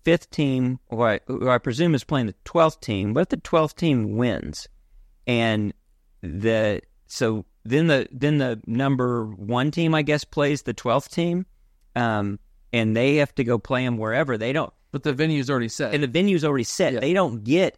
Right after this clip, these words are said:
Speaker 1: a bu-, they don't get a home field. Um, the, if, if they play the fifth team who win, if the fifth team wins and they play them, they already had the virtue of a home field advantage, and now they're playing wherever.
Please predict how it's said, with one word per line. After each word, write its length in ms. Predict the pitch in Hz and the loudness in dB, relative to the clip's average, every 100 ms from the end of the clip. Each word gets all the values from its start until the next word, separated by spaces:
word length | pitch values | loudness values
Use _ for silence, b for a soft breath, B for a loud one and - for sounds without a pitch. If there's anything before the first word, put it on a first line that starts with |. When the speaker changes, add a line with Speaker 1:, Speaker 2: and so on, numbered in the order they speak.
| 117 | -8
Speaker 1:
a 60 | |
bu-, 320 | 101 113 113 | -2 0 0
they 120 | 120 151 | 0 0
don't 160 | 190 | 2
get 140 | 165 170 | 2 0
a 60 | |
home 220 | 135 127 | 0 -2
field. 380 | 107 101 78 98 - - - - _ - - | -2 0 0 -2 -8 -20 -20 -20 _ -20 -4
Um, 560 | 123 120 113 110 104 104 _ | 0 2 0 0 -4 -8 _
the, 200 | - 120 - _ - | 0 0 0 _ -2
if, 120 | 135 - - - | -2 -2 -14 -4
if 100 | 143 | -2
they 120 | 135 | -2
play 200 | - 208 | 2 4
the 120 | 214 123 | 4 0
fifth 380 | _ 226 - | _ 2 2
team 320 | - 139 117 120 | -2 -2 -2 -2
who 100 | 123 | -4
win, 260 | 110 120 | -2 -4
if 220 | 117 117 117 | -2 -4 -2
the 100 | 123 | 0
fifth 240 | 214 240 | 0 0
team 220 | - 135 | 2 0
wins 220 | 117 113 | 0 -2
and 80 | 120 | -4
they 60 | 117 | -4
play 200 | - 127 | -2 0
them, 280 | 160 147 104 | 2 2 2
they 200 | 185 214 | 2 2
already 300 | 160 151 139 | 2 2 2
had 160 | 139 | 0
the 60 | 120 | -2
virtue 320 | 123 123 123 | -2 -2 -2
of 60 | 101 | -2
a 40 | 98 | -2
home 200 | 131 123 | -2 0
field 220 | 135 117 | 0 -2
advantage, 560 | 95 107 151 131 101 98 | -2 -2 0 -2 -4 -4
and 160 | 101 | -2
now 160 | 120 147 | 2 2
they're 140 | 151 | 2
playing 320 | - 117 110 | 0 -4 -2
wherever. 420 | 95 92 90 104 | -2 -2 -2 -6